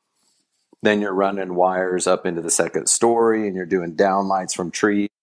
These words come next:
Those things take more time, but obviously you just charge more money. So, um, yeah, that's typically, like, an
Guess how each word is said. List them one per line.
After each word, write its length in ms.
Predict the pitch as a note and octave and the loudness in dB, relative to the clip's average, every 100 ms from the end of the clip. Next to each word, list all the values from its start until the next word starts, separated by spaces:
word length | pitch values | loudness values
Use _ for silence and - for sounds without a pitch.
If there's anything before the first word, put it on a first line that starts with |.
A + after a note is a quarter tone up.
| _ _ _ - | _ _ _ 0
Those 200 | G#2+ A2 | 0 2
things 260 | A2 G2+ - | 0 0 0
take 280 | A2 G2 | 0 0
more 220 | G2+ F2+ E2 | 0 -2 -2
time, 500 | - F#2 A2 C3+ F#2 | -2 0 2 0 0
but 160 | F2 | 0
obviously 420 | F2 F2+ F2 F2+ | 2 0 0 -2
you 60 | E2+ | -4
just 240 | E2 - | -6 -4
charge 280 | - E2 D2+ | -2 -2 -4
more 200 | D#2 D2+ | -8 -6
money. 340 | D2+ E2 D2 C#2+ | -4 -4 -4 -8
So, 400 | - E2 D#2 - _ - - - - | 0 0 0 -6 _ -14 -14 -8 -2
um, 500 | D#2 D2+ C#2+ C2 - _ _ _ | 0 0 -2 -10 -20 _ _ _
yeah, 240 | - D2 C2 | -12 -10 -2
that's 260 | F2+ F#2+ - | 0 0 0
typically, 640 | A2 G2+ F#2+ F2+ F2 E2 | 0 0 2 4 4 4
like, 180 | F2 - | 2 2
an 160 | E2 | -4